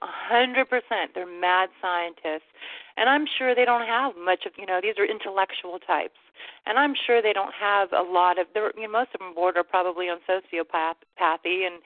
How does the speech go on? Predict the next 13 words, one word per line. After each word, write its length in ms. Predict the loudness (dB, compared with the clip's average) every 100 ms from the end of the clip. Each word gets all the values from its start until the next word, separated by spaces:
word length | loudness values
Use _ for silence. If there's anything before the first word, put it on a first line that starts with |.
| -20 -20 -18 -4
um, 480 | -2 0 0 -2 -6 -16 -20 _ _
you 80 | -8
know, 220 | -4 -2
anybody 380 | -2 0 2 4
that 100 | 2
thinks 160 | -2 -2
they're, 200 | 0 0 0 2
they 60 |
have 160 | 2 2
the 100 | -4
right 400 | 0 2 2 0 -8 -20
to 60 | -16
control 720 | -14 -4 2 4 4 2